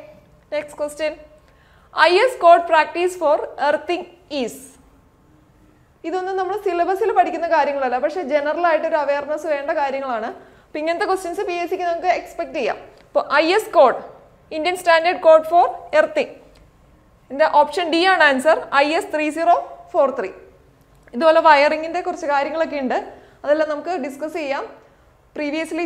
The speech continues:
ചോദിച്ചിട്ടുള്ളതും ചോദിക്കാൻ സാധ്യതയുള്ളതും നമ്മൾ ക്ലാസ്സുകളിൽ ഡിസ്കസ് ചെയ്യുന്നതാണ്. ഓക്കെ, നെക്സ്റ്റ് ക്വസ്റ്റ്യൻ, in circuit breaker the contact space is ionized by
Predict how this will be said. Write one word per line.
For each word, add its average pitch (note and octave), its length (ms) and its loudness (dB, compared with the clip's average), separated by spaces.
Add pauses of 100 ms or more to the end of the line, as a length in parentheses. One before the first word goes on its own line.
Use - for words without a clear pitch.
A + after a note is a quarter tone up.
ചോദിച്ചിട്ടുള്ളതും D4+ 760 -2
ചോദിക്കാൻ D#4+ 340 -4
സാധ്യതയുള്ളതും D4+ 640 -2 (260)
നമ്മൾ C#4 240 -8
ക്ലാസ്സുകളിൽ D4 480 -2
ഡിസ്കസ് D4 320 -10
ചെയ്യുന്നതാണ്. C#4+ 440 -4 (1080)
ഓക്കെ, C#4+ 240 -2
നെക്സ്റ്റ് D4+ 240 -6
ക്വസ്റ്റ്യൻ, D#4+ 300 -6 (960)
in F#4+ 160 -2
circuit F4+ 400 6
breaker D#4 320 6 (380)
the F4 80 4 (100)
contact F#4 540 6
space D#4 340 -2 (540)
is F#4 100 2 (240)
ionized F4 420 4 (140)
by B3+ 80 10